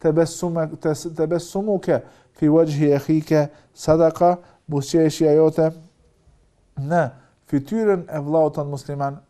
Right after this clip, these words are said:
është sadaka. Prandaj, prej neve kërkohet edhe kjo. Gjithashtu, prej gjërave që ndihmojnë në përvetësimin e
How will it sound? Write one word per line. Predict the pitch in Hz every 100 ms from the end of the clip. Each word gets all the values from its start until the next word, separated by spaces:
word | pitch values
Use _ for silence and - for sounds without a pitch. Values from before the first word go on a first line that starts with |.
| _
është | 143 147 -
sadaka. | 139 127 127 131 113 - _ _ -
Prandaj, | 143 170 208 208 _ _
prej | 156
neve | 151 160 160 151
kërkohet | 151 156 147 139
edhe | 139 139
kjo. | 127 147
Gjithashtu, | 180 196 190 185
prej | 180 170
gjërave | 196 190 170
që | 170
ndihmojnë | 160 156 180 151 - - _ _ 151
në | 160
përvetësimin | 175 175 170 185 180 165 160 _ _ -
e | 165